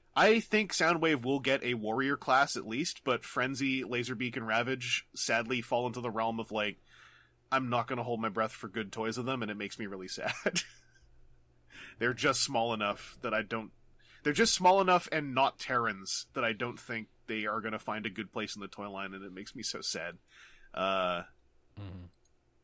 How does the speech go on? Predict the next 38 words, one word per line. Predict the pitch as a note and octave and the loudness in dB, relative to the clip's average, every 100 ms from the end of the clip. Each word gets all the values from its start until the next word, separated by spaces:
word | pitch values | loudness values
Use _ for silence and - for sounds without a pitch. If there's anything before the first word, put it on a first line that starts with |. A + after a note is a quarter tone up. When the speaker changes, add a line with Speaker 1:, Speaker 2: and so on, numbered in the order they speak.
| _ _ _ - | _ _ _ -6
Speaker 1:
'cause | G#2+ | -4
we, | C#3+ | -4
we | D3+ E3 | 4 8
are, | E3 D#3+ | 10 8
we | E3+ E3+ | 8 8
are | E3+ E3 | 8 8
still | - D#3+ | 6 4
in | D3+ | 4
a | C#3+ | 2
warrior | B2+ C3 C3+ C3+ C3 | 2 2 2 2 2
class, | C#3 B2+ A#2 | 6 6 4
deluxe | G#2+ B2 A2+ A#2 - | 0 0 0 0 -2
class | A#2 G#2 G2 - | 2 2 2 -2
toy | - A#2 | -6 -6
line | G#2 G2 F2+ | -4 -6 -6
here. | F#2+ F#2 - - - _ _ - | -10 -14 -14 -20 -20 _ _ -6
Um, | F#2+ G2 F#2+ F2+ - _ _ _ _ - | -2 0 -2 -6 -14 _ _ _ _ -20
the | C#3+ C#3 | -6 -4
really | A#2+ C#3+ C3 | 0 0 0
good, | A#2+ C#3 A2+ - | 2 -2 -2 -6
the | - | -2
really | C3 D3+ C#3 | 2 2 2
good | C#3 A#2+ | 0 -2
Twitch | - C3 - | -2 -2 -2
toy | - B2 A2 | -2 0 2
is | A2 A2+ | 0 -2
the | - | -2
same | A#2 - B2 A#2+ | 0 2 0 0
height | B2 A#2+ | 0 0
as | A2 - - | -2 -6 -10
the | A#2+ | -12
really | G2 A#2 A2 | -8 -6 -4
good | G#2 F#2+ | -4 -2
Megatron | A2 G#2 - G#2 F#2+ | -2 -4 -6 -8 -8
toy. | A2 G2+ F#2 | -8 -8 -6
Like, | F#2+ | -10
it's, | A2 - | -10 -10
it's, | G2+ A#2+ | -8 -8